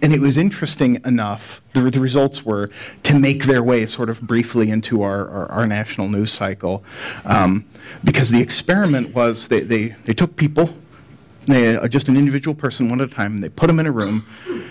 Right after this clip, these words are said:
and they said, "Just sit here by yourself and do nothing for fifteen minutes." Um, and people hated it.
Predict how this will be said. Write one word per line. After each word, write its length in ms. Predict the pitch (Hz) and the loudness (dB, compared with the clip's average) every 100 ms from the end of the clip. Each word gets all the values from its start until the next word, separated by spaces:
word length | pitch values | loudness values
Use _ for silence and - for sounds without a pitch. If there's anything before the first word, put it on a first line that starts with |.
| - - - - | -20 -20 -8 2
and 160 | 120 | 4
they 60 | 113 | 4
said, 400 | - 113 104 104 - - - - - - | 2 2 2 -4 -16 -20 -20 -20 -20 -4
"Just 160 | 110 - | -2 0
sit 100 | 143 | 0
here 100 | 147 | 2
by 140 | 131 | 2
yourself 360 | 127 113 113 110 | 0 0 -2 -2
and 60 | |
do 80 | 104 | -4
nothing 300 | 104 101 92 | -4 -4 -4
for 140 | 85 101 | -6 -4
fifteen 400 | 85 - - 64 | -4 -4 -4 -4
minutes." 400 | 58 - - - - - - - - - - - - - - - - - | -4 -4 -6 -6 -18 -20 -20 -20 -20 -20 -20 -20 -20 -20 -20 -20 -18 -4
Um, 600 | 107 98 67 65 64 - - - - - - | 2 2 2 -2 -6 -8 -20 -20 -20 -20 -14
and 100 | 104 | -12
people 280 | 107 123 87 | -6 -6 -6
hated 560 | - - - 113 113 - | -10 -8 -2 0 0 -4
it. 320 | - - - | -10 -10 -12